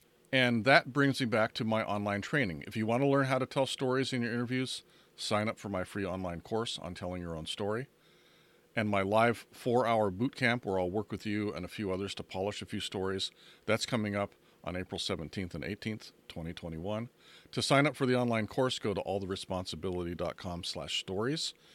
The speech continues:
It's free and on demand. To sign up for the boot camp, go to all the responsibility dot com slash boot camp. There's an early bird discount on both the boot camp and follow-up group coaching if you sign up before April tenth. Again, that's all the responsibility dot com slash boot camp.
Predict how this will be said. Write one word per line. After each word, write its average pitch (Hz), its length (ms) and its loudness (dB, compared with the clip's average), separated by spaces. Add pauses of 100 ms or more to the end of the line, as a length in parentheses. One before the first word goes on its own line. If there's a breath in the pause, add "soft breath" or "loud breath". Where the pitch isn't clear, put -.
(140)
It's - 160 -4
free 113 420 0
and 98 200 -4
on 87 180 -2
demand. 107 440 -2 (580 loud breath)
To 107 100 -2
sign 151 260 4
up 139 120 0
for 139 100 2
the 117 60 0
boot 139 200 0
camp, 160 300 2 (300 soft breath)
go 110 100 2
to 101 80 0
all 107 160 2
the 107 80 2
responsibility 101 800 0
dot 90 240 -2
com 95 220 -2
slash 80 280 -6
boot - 240 -8
camp. 127 300 0 (340 soft breath)
There's 101 220 -2
an 104 80 -2
early 135 240 4
bird 127 240 4
discount 113 420 0
on 95 160 -2
both 104 200 -2
the 101 80 -6
boot 113 200 -2
camp 110 380 0
and 160 200 4
follow-up 135 480 6
group 120 200 -2
coaching 131 460 0
if - 140 -8
you 101 60 -4
sign 101 300 -2
up 98 120 -2
before 90 320 -4
April - 200 -6
tenth. - 380 -2 (920 soft breath)
Again, 113 380 2
that's 101 200 2
all 101 160 2
the 107 80 0
responsibility 95 680 -2
dot 85 180 -2
com 87 300 -4
slash - 480 -4
boot 98 260 -8
camp. - 300 -12